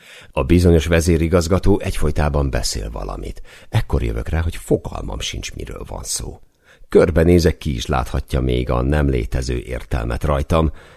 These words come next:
de nincs kedvezőtlen benyomás. Engedje meg, hogy átadjam a kimutatásainkat az előző fél évről.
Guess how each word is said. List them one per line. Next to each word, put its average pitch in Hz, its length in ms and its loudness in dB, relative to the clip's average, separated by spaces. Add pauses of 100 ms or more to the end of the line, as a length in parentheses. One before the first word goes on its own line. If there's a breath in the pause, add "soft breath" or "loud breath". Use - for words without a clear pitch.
(140 loud breath)
de 104 220 2
nincs - 200 -2
kedvezőtlen - 680 -8
benyomás. - 680 -10 (1200 loud breath)
Engedje 98 480 6
meg, 87 140 4
hogy 85 160 2
átadjam 69 560 2
a 65 40 -2
kimutatásainkat 62 1000 -2
az 67 140 -4
előző 58 400 -6
fél 50 280 -8
évről. 50 440 -10